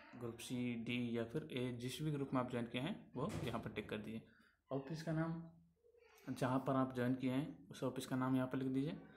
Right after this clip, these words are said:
डिपार्टमेंट, जैसे एजुकेशन डिपार्टमेंट है या फिर अन्य डिपार्टमेंट है तो यहाँ पर भर सकते हैं। उसके बाद में बेसिक सैलरी आपकी कितनी है वो आप यहाँ भर दीजिए। पे स्केल लेवल फ़ाइव है, टेन है, जो भी है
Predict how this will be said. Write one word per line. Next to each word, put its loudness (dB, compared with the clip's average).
डिपार्टमेंट, 2
जैसे -6
एजुकेशन 2
डिपार्टमेंट 4
है 2
या 0
फिर -2
अन्य 2
डिपार्टमेंट 2
है -4
तो -2
यहाँ 2
पर 2
भर 0
सकते -8
हैं। -12
उसके -6
बाद 4
में 0
बेसिक 2
सैलरी 4
आपकी 2
कितनी 2
है 2
वो 0
आप 2
यहाँ 2
भर 4
दीजिए। 2
पे 6
स्केल 2
लेवल 4
फ़ाइव 2
है, 2
टेन 2
है, -4
जो 2
भी 0
है -2